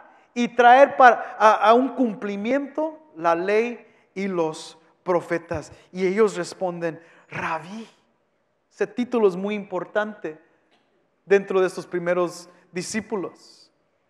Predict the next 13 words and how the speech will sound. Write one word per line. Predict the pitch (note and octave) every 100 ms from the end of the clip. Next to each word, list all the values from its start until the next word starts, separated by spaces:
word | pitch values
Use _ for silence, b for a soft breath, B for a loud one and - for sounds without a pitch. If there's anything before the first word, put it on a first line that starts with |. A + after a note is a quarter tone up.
| _
Y | -
luego | A3 B3+ C#4 C4
le | A#3
preguntan, | - G3+ A3 B3 - G#3+ F3 D#3 _ _ _ _ _ _ _ _ _ _ _
"¿Dónde | C3 F3+ G#3+ G#3+ A#3
te | A#3 E3
estás | - - B2+ C3 - - _
quedando?". | D3+ C#3+ D3+ E3 D#3+ D#3 - _ _ _ _ _ _ _ _ _ _
Ahora, | - F3+ G3
esta | G3+ A#3 -
pre-, | G3+ F#3
e-, | F#3
e-, | F3+ F#3